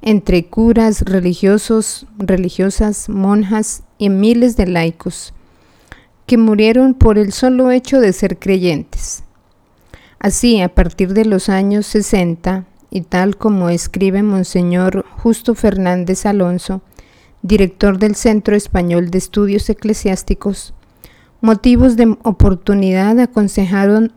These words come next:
moderar el curso de los procesos de beatificación ya iniciados. Solo a partir de principio de los años ochenta volvieron a tener vía libre.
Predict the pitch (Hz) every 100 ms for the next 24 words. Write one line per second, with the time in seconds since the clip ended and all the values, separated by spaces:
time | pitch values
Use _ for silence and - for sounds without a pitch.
0 | _ - 202 202 196 196 202 233 233 -
1 | 226 - 233 220 185 180 - 185 208 185
2 | 220 202 214 190 170 185 180 196 185 175
3 | - 175 - 190 202 220 190 175 175 180
4 | - 180 160 165 - - - _ - -
5 | _ _ - 226 240 240 226 180 - 190
6 | 190 208 208 175 - 151 - 208 180 180
7 | 175 - 185 196 208 233 220 240 202 185
8 | 196 214 269 196 190 202 208 208 202 185
9 | 190 180 175 214 190 175 175 175 175 151
10 | 175 160